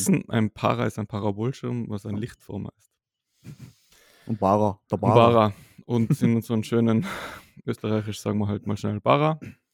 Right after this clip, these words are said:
Speaker 1: Und die Deutschen sagen aber Para. So,
Speaker 2: Ja.
Speaker 1: die haben das von einem irgend spe-, irgendwann mal von einem Österreicher gelernt,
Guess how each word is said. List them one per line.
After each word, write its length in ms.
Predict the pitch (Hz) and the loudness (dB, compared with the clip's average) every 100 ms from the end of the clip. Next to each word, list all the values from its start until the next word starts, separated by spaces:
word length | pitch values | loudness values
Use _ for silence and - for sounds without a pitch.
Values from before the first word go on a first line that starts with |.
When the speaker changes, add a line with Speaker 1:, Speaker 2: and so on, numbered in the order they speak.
| _ _ | _ _
Speaker 1:
Und 260 | 127 113 107 | -6 -4 -4
die 80 | |
Deutschen 420 | 101 113 113 113 107 | 0 0 0 -4 -4
sagen 240 | 110 104 | -4 -4
aber 180 | 101 101 _ _ | -4 -6 _ _
Para. 460 | - - 120 98 - - - _ _ _ _ - - | 0 2 4 2 -4 -14 -20 _ _ _ _ -20 -20
So, 260 | - 117 107 | -4 -2 0
Speaker 2:
Ja. 200 | 139 98 _ _ _ | 0 -2 _ _ _
Speaker 1:
die 40 | 123 | 2
haben 120 | 127 | 4
das 120 | 123 | 4
von 140 | - 113 | 4 4
einem 180 | 113 - | 4 0
irgend 260 | 135 123 110 | -2 0 -2
spe-, 280 | - - - - _ _ _ _ _ _ _ _ _ - - - | -6 -8 -8 -20 _ _ _ _ _ _ _ _ _ -20 -14 -2
irgendwann 360 | 143 123 117 | 0 2 2
mal 120 | 123 | 2
von 140 | 110 110 | -2 -2
einem 120 | 110 | -2
Österreicher 460 | 123 113 110 107 117 | -2 -4 -4 -6 -6
gelernt, 420 | 101 98 107 107 | -6 -4 -6 -8